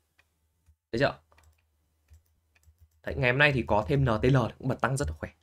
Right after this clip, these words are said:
nhá. Nhưng mà bản chất con này mình đề cập lại chỉ có thể đánh ngắn thôi, bởi vì cái biên chạy của nó quá nhiều rồi. Đấy, biên chạy của nó hơi nhiều. Đấy, biên chạy nó hơi, hơi dốc nên là nó sẽ kiểu là những cái trạng thái đánh ngắn. Có thể nhá, nó sẽ chỉ kéo lên một, một tí nữa thôi,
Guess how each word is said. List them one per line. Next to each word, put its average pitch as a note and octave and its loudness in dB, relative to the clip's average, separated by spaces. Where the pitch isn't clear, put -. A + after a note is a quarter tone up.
nhá. A#2 0
Nhưng C#3+ -2
mà B2+ 2
bản G#2+ 6
chất - 0
con C#3+ 4
này G#2+ 2
mình D3+ 4
đề B2 4
cập A2 2
lại G#2+ 0
chỉ A2+ 2
có - -6
thể - -4
đánh G#2 -2
ngắn C3+ -4
thôi, - 2
bởi D#2+ 0
vì A#2 2
cái D3+ 2
biên F3+ 8
chạy - 2
của A#2 -4
nó G#2 -4
quá - -4
nhiều G3 8
rồi. G2+ -2
Đấy, F#2 -10
biên E3 2
chạy - -2
của A2 -4
nó A2 -4
hơi D#3 2
nhiều. C#3+ 2
Đấy, G2+ -2
biên C#3+ 2
chạy - 0
nó A2 -2
hơi, C#3 -2
hơi C#3 4
dốc G3+ 6
nên C#3+ 2
là G#2+ 2
nó A#2+ -4
sẽ - 0
kiểu E3 0
là A2 -4
những A2+ -4
cái C#3 -8
trạng - -6
thái A2 -2
đánh A2 -2
ngắn. A2 4
Có A#2+ 0
thể B2 2
nhá, C3+ 0
nó A#2 -2
sẽ F3 -4
chỉ C#3+ -2
kéo A#2 2
lên E3+ 0
một, A#2 -4
một A2+ -10
tí E3+ 0
nữa E3+ -2
thôi, D3 -4